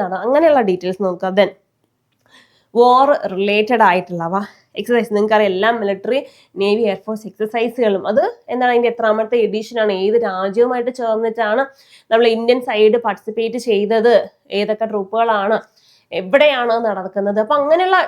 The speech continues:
ഡീറ്റെയിൽസ്, എക്സർസൈസുകളുടെ ഡീറ്റെയിലുകളൊക്കെ നോക്കി വെക്കുക. പിന്നെ സ്റ്റേറ്റ് ആയിട്ട്, സ്റ്റേറ്റ് ബേസ്ഡ് ഇമ്പോർട്ടന്റ് പോയിന്റുകൾ, അപ്പൊ അങ്ങനെയുള്ള സ്റ്റേറ്റ് ബേസ്, ഇപ്പൊ എന്തെങ്കിലും യോജനാസ് ഒക്കെ കൊണ്ടുവന്നിട്ടുണ്ടെങ്കിലും, ഏഹ്, എന്ത്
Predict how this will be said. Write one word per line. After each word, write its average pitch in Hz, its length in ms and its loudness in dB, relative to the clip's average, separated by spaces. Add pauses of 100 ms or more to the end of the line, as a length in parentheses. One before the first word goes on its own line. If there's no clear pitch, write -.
(100)
ഡീറ്റെയിൽസ്, 233 400 -6
എക്സർസൈസുകളുടെ 320 600 0 (140)
ഡീറ്റെയിലുകളൊക്കെ 240 920 0
നോക്കി 262 280 0
വെക്കുക. 277 240 2 (460)
പിന്നെ 294 200 4 (100)
സ്റ്റേറ്റ് 339 680 2
ആയിട്ട്, 294 280 4
സ്റ്റേറ്റ് 294 420 -2
ബേസ്ഡ് 320 360 -2
ഇമ്പോർട്ടന്റ് 254 420 -2
പോയിന്റുകൾ, 233 480 0 (1000)
അപ്പൊ 247 120 2 (120)
അങ്ങനെയുള്ള 269 480 4
സ്റ്റേറ്റ് 262 320 -4
ബേസ്, 269 200 -4
ഇപ്പൊ 285 120 2 (420)
എന്തെങ്കിലും 277 360 2 (100)
യോജനാസ് 269 540 2
ഒക്കെ 269 200 -2
കൊണ്ടുവന്നിട്ടുണ്ടെങ്കിലും, 233 800 0 (160)
ഏഹ്, 202 340 0 (220)
എന്ത് 220 120 -4